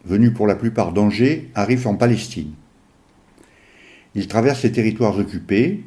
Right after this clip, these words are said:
s'arrêtent dans les villages et les camps de réfugiés pour un concert ou un atelier. Puis ils arrivent à Hébron. Voici tout d'abord ce qu'ils découvrent avec effarement dans la vieille ville. Nous passerons ensuite à une clarification essentielle qu'apporte Sandy Tolan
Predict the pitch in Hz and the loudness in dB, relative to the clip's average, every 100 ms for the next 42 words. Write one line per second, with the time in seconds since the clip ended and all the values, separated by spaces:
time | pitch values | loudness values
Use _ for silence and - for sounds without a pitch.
0 | - - 98 101 101 101 98 92 90 92 | -16 -8 -2 -2 0 0 0 0 2 2
1 | 113 123 95 90 107 104 95 90 - 82 | 2 -2 -4 -4 -2 -2 -2 -8 -8 -8
2 | 87 117 170 - - _ _ - 104 98 | -2 -2 -2 -10 -20 _ _ -6 -2 0
3 | 95 104 - 147 120 98 117 123 101 85 | 0 -2 0 0 0 0 0 0 0 0
4 | 82 - _ _ _ _ _ _ _ _ | -4 -10 _ _ _ _ _ _ _ _
5 | _ _ _ _ 113 117 101 117 143 110 | _ _ _ _ 4 4 4 4 4 6
6 | 104 92 87 85 - _ _ _ _ _ | 6 4 -2 -4 -10 _ _ _ _ _
7 | _ _ _ _ _ _ _ _ - _ | _ _ _ _ _ _ _ _ -20 _
8 | _ _ _ _ _ 123 123 165 160 113 | _ _ _ _ _ 2 4 2 0 2
9 | 110 139 127 120 117 104 107 107 151 101 | 4 2 2 -2 0 2 2 0 0 2
10 | 101 101 123 123 120 113 131 123 92 90 | 2 0 0 0 0 0 -2 -2 -2 2
11 | 104 95 87 78 76 - _ _ _ _ | 2 2 -2 -6 -10 -18 _ _ _ _
12 | _ _ _ _ _ _ _ - - - | _ _ _ _ _ _ _ -20 -20 -20
13 | - 110 127 123 - 123 123 170 120 104 | -12 -4 0 2 4 4 4 2 4 4
14 | 127 117 120 - 113 - 104 101 143 131 | 4 0 0 0 -2 0 -4 -2 -4 0
15 | 123 - 110 110 135 - 101 - 92 - | -2 0 2 2 0 -4 -4 -2 -4 -2
16 | 135 120 117 113 92 90 113 | 0 2 2 2 0 -2 -4